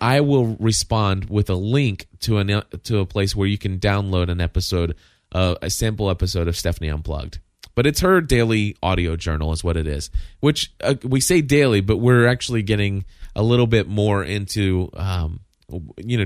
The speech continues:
two times a week on these shows. So in essence, here, here's what's going on. On Mondays, a-, and, and he-, my,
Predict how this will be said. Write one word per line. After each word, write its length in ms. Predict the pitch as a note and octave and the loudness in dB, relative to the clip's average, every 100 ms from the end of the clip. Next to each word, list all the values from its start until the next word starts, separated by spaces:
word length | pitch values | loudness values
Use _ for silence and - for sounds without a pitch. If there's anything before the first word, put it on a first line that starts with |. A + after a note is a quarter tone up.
| - | -4
two 160 | - D3+ | -4 -2
times 320 | B2 G2+ F#2 | 0 0 -2
a 60 | |
week 300 | E2+ F2 E2+ | -2 -2 -4
on 100 | E2+ | -6
these 140 | D#2+ D#2+ | -4 -6
shows. 440 | - A#1+ G1+ - - _ _ _ _ _ _ _ _ _ _ _ _ _ - - | -6 -8 -8 -10 -12 _ _ _ _ _ _ _ _ _ _ _ _ _ -14 -2
So 200 | D#3 E3 | 0 2
in 100 | F#3 | 2
essence, 480 | A#3 E3 C3+ - - | 2 0 -4 -4 0
here, 200 | F3 F3+ | 2 2
here's 280 | C#3+ F3+ E3+ | 2 2 4
what's 200 | D3 - | 2 2
going 260 | A#2+ A2 | 2 2
on. 260 | F#2 D2+ C#2+ - _ _ _ A#2 | 2 0 -2 -8 _ _ _ 0
On 260 | C3+ C#3+ | 2 2
Mondays, 840 | D3 D3+ E3+ F#3+ F#3+ G3 G#3 - - _ _ _ | 2 2 2 2 4 4 2 -4 -10 _ _ _
a-, 220 | B2 C3 C#3+ | -4 0 0
and, 160 | C#3 | 0
and 240 | C3 C3+ C3 | 0 -2 -2
he-, 160 | - - - | -6 -14 -10
my, 240 | C3+ C#3 | -4 -4